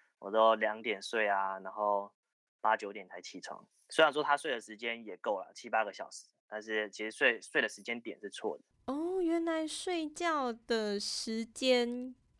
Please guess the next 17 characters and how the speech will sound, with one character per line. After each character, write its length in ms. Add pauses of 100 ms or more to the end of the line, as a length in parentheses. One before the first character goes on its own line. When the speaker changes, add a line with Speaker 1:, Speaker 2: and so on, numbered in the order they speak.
(100)
Speaker 2:
长 440
短 340
跟 340
睡 420
着 440
的 180
时 300
间 600
都 200
有 240
差 80
哦。 20
Speaker 1:
嗯。 100
对， 20
都 80
有 120
差。 280